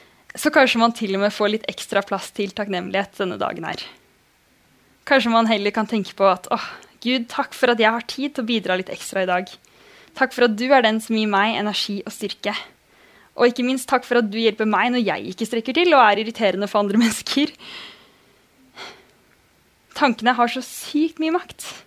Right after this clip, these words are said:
Så det å ta til fange alt som er stort og stolt, eh, og reiser seg mot kunnskapen til Gud,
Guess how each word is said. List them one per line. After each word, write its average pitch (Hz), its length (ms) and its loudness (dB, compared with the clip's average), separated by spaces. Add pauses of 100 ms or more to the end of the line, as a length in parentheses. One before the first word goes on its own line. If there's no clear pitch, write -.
(680)
Så 247 100 -2
det 226 220 8
å 254 80 2
ta 220 160 4
til - 160 -8
fange 220 320 2 (100)
alt 262 280 4
som 240 100 -2
er 226 80 -8
stort 269 400 -8
og 226 80 -6
stolt, - 540 0 (260)
eh, 226 320 4 (100)
og 220 240 -4
reiser 247 460 0
seg 233 100 4
mot 240 160 -2
kunnskapen 220 520 -4
til 220 100 -4
Gud, 285 240 -4